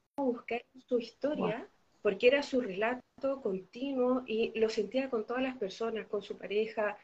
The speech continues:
Speaker 1: lo sentía con su mamá, lo sentía con sus hermanos,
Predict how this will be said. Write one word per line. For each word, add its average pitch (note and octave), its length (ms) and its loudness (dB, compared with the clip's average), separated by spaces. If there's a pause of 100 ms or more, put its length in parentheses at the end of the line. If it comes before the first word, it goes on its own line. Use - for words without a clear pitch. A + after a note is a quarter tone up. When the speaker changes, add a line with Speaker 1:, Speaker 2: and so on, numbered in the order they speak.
(280)
Speaker 1:
lo A#3+ 160 6
sentía G#3+ 500 2
con - 160 0
su - 140 -8
mamá, G3+ 500 -6 (260)
lo G#3+ 100 2
sentía A3 400 2
con A3 140 0
sus G#3 220 -10
hermanos, G#3 600 -2